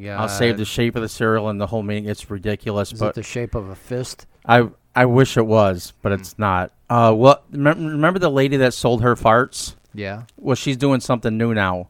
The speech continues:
Speaker 2: Oh God.
Speaker 1: Yeah, she, she found another way to make money.
Speaker 2: Hmm.
Speaker 1: So w-, we'll, uh, we'll get an update on her, and then, um, also, uh, there is, uh, which I did not know, but Uber does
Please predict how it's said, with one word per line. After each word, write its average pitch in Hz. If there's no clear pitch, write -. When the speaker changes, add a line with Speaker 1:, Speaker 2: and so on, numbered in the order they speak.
Speaker 2:
Oh 104
God. 92
Speaker 1:
Yeah, 120
she, 143
she -
found 131
another 117
way 107
to 104
make 104
money. 98
Speaker 2:
Hmm. 95
Speaker 1:
So 110
w-, 113
we'll, 127
uh, 113
we'll 123
get 131
an 123
update 113
on 98
her, 110
and 123
then, 135
um, 117
also, 123
uh, 113
there 151
is, 131
uh, 120
which 135
I 131
did 135
not 117
know, 123
but 110
Uber 131
does 127